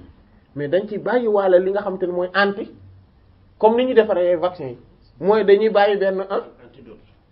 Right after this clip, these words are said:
Speaker 1: wala antidote la,
Speaker 2: Anticorps.
Speaker 1: anticorps.
Speaker 2: Anticorps.
Speaker 1: Anticorps la, voilà.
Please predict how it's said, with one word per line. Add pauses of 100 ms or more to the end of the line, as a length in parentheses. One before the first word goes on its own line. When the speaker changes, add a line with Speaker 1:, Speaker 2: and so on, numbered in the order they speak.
Speaker 1:
wala
antidote
la, (240)
Speaker 2:
Anticorps.
Speaker 1:
anticorps.
Speaker 2:
Anticorps. (600)
Speaker 1:
Anticorps
la,
voilà.